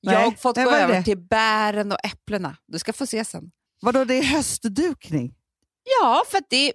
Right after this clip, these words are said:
Speaker 2: för det första är ju kräftor den fulaste dukningen man kan göra. För jag
Speaker 1: Ja, det är
Speaker 2: hatar
Speaker 1: det.
Speaker 2: ju orange.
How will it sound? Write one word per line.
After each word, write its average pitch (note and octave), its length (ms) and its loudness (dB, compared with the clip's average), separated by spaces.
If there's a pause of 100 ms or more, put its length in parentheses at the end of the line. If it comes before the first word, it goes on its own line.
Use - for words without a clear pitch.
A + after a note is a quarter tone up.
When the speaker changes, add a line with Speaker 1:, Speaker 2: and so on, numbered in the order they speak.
Speaker 2:
för D4 100 -2
det C#4+ 60 -2
första - 320 -4
är E4 140 2
ju B3+ 60 2
kräftor - 420 -6
den F#3+ 240 -2
fulaste E3+ 480 -4
dukningen D3+ 300 -8
man D3 100 -12
kan D#3+ 120 -10
göra. - 200 -10 (460)
För G#3+ 80 0
jag G3 140 2
Speaker 1:
Ja, F#3+ 280 4
det D#4 40 0
är B3 40 2
Speaker 2:
hatar F3 60 2
Speaker 1:
det. G#3 100 2
Speaker 2:
ju F#3 60 0
orange. G3 560 -4